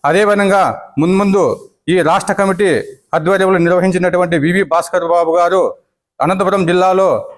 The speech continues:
మంచి గుర్తింపు పొంది బీసీ సంక్షేమ సంఘాన్ని ముందుకు తీసుకెళ్తాడని దృఢ సంకల్పంతో రాష్ట్ర అధ్యక్షులు మాకు ఈ సూచన తెలియజేయడం జరిగింది. అదేవిధంగా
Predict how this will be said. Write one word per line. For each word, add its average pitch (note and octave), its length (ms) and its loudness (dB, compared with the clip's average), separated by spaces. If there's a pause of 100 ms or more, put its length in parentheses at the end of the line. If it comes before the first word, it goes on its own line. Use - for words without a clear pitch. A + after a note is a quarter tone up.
(100)
మంచి E3 240 0
గుర్తింపు F3 460 -2
పొంది F3 440 0 (320)
బీసీ F#3+ 180 0
సంక్షేమ F#3 420 0
సంఘాన్ని E3+ 400 0
ముందుకు E3+ 280 0
తీసుకెళ్తాడని F3 680 -2
దృఢ C3+ 200 -2
సంకల్పంతో F3 800 -2 (300)
రాష్ట్ర G3 300 0
అధ్యక్షులు F#3 520 0
మాకు D#3 280 0
ఈ E3 140 2
సూచన F3 320 -2
తెలియజేయడం E3 440 0
జరిగింది. E3 420 0 (280)
అదేవిధంగా F#3+ 720 0